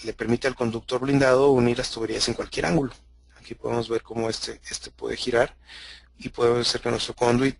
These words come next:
eh, no quede tan rígido, ¿no? Muchas veces por la misma rigidez de los mismos conductores quedan muy, muy, es muy, muy apretados o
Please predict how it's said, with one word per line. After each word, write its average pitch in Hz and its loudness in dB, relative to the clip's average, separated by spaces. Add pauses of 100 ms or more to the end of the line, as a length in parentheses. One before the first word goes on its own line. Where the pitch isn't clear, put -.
(140)
eh, 104 0
no 117 2
quede 117 -6
tan 101 -8
rígido, 101 -10
¿no? 107 -4
Muchas 123 -2
veces 120 0
por 107 -8
la 104 -4
misma 117 2
rigidez 113 -2
de 113 -2
los 104 -8
mismos 117 -2
conductores 113 -4 (300)
quedan 123 2
muy, 139 4
muy, 127 2
es 123 0
muy, 123 2
muy 117 2
apretados 113 -2
o 104 -6